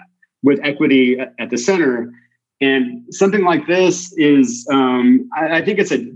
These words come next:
technocratic, corporate-led road to nowhere, um, is my estimation. And you can read the piece, um, for, for details. And yes, someone puts in the chat the, the red deal. And that, that's something I'm also quite interested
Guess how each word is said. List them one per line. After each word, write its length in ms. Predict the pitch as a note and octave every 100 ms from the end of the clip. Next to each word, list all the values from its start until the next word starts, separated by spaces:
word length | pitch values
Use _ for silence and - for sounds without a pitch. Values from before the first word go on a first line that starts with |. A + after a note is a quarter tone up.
| B2
technocratic, 960 | - D#3+ D#3+ C#3 D3+ D3 C#3+ C#3 B2+ - _ -
corporate-led 1120 | - C3+ B2+ C3+ B2 B2+ A#2+ A#2+ A#2+ A2+ G#2
road 240 | A2+ A2 G2+
to 100 | G#2+
nowhere, 600 | G2+ G2+ F#2 E2+ F2+ - G#2
um, 240 | G2 G2+
is 140 | G2
my 320 | G2+ F#2+ F2+ F2+ _ _ _ _ A2
estimation. 720 | A2 G#2+ G#2+ G#2+ G2+ G#2+ A2+
And 120 | C3+
you 60 | C3+
can 160 | C#3 A#2
read 160 | A#2+
the 80 | G#2+
piece, 520 | - G#2+ G#2 - -
um, 440 | G#2+ G2+ G2 G2+ - -
for, 380 | G#2 G2+ G2 - _ _ _ _ -
for 120 | A#2+
details. 560 | D3+ D3 C3 A#2+ A#2
And 160 | C3 C3
yes, 200 | D#3 -
someone 300 | D#3+ E3 D#3
puts 260 | D#3+ - -
in 60 |
the 80 | C3+
chat 360 | A#2+ C3+ C3 - - G#2+
the, 480 | B2 A#2 C3+ A#2+ A#2+
the 140 | A#2
red 300 | A2 D3 D3+
deal. 360 | A#2+ A#2+ A2+ G#2+
And 200 | A#2+ A#2+
that, 140 | B2+
that's 160 | C3 D3
something 260 | D3+ C3+ B2
I'm 120 | A#2
also 280 | A2+ A#2 F#2+
quite 260 | A#2 A2 G#2
interested 680 | F#2+ F#2+ - G2 F#2 F2